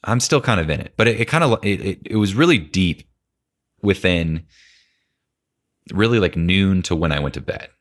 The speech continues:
I was just like, "I can't shake this. I don't know what the f-, like, what's going on?" 'Cause I just had, like, f-, four days in a row where I'm just like, "I feel really good, man. I, I feel calm. I feel at ease. I'm getting my work done."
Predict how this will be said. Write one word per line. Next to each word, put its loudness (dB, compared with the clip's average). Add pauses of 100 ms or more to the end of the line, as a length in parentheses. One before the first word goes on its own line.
(180)
I -20
was -8
just -6
like, -14
"I -10
can't -2
shake -2
this. -8
I -4
don't 0
know 2
what 0
the -12
f-, -20
like, -6
what's -2
going 0
on?" -2 (640)
'Cause -2
I 4
just 0
had, -6
like, 0
f-, -16 (180)
four 0
days 2
in -2
a -2
row 4
where 0
I'm -4
just -6
like, -6 (640)
"I -12
feel -6
really 0
good, -2
man. -4
I, -4
I -12
feel -10
calm. -2
I -2
feel -4
at -4
ease. 0
I'm -2
getting -6
my -8
work -6
done." -2